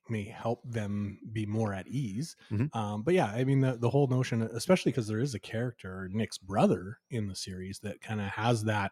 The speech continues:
Speaker 1: that thought, like, "Oh, who's, I just wanted to
Speaker 2: Who
Speaker 1: meet the
Speaker 2: turned my
Speaker 1: guy who turned my brother gay," and, like,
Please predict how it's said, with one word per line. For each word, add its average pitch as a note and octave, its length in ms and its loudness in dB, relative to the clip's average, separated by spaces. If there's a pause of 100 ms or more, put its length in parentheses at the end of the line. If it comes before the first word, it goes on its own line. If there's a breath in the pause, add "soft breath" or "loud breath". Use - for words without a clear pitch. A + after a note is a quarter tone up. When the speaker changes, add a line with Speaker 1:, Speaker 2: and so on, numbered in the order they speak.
(580 soft breath)
Speaker 1:
that - 200 0
thought, G#2+ 420 6
like, F#2+ 340 -4
"Oh, B2+ 220 8
who's, A#2 200 4
I A2+ 80 0
just A2 180 0
wanted A2+ 140 6
to A2 60 10
Speaker 2:
Who C#3 60 12
Speaker 1:
meet A#2 60 12
the - 40 8
Speaker 2:
turned A#2+ 140 12
my C#3 60 12
Speaker 1:
guy B2+ 200 12
who C3 100 10
turned C3 260 8
my A#2+ 100 6
brother A2 280 4
gay," C3+ 460 10
and, A#2+ 140 4
like, A2+ 160 -2